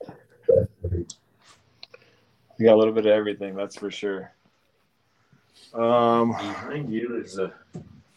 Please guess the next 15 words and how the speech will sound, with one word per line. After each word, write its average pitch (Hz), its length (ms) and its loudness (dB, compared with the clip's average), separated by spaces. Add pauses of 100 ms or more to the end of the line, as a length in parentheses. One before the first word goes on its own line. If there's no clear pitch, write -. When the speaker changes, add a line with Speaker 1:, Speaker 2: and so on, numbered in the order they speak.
(580)
Speaker 2:
this - 140 -10
is 117 120 -6
a 110 60 -2
Speaker 1:
Oh. 98 100 -2
Speaker 2:
Remington 110 640 0
statue, 113 760 -8 (500)
uh, 104 220 -8
called 120 360 -6
the 123 60 -8
Rattlesnake. 123 760 -2
You've 107 200 -20
probably 110 320 -8
seen 127 340 -12
that 104 220 -10
somewhere. 107 540 -10